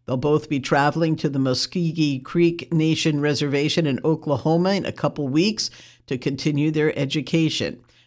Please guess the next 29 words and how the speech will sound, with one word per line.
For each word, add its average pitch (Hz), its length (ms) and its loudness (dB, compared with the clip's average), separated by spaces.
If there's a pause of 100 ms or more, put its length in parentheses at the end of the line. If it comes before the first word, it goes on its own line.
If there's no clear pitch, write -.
Their 123 140 0
golf 131 320 0
scholarships 139 760 -2
mean 160 540 0
they'll 143 160 2
be 143 160 0
playing 170 420 2
for 156 220 2
the 139 220 0
Bacone 180 840 2
Warriors 160 640 4
varsity 135 560 -4
golf 123 340 -4
team 117 300 -2
this 113 240 -4
fall. 113 540 -4 (840)
Cherokee 233 460 4
pitcher 214 420 2
Ryan 190 540 2
Helsley 196 800 2
is 147 400 0
headed 160 280 2
to 165 140 2
his 151 200 -2
first 165 360 -2
Major 156 320 0
League 147 240 0
All-Star 151 500 2
game. 135 380 0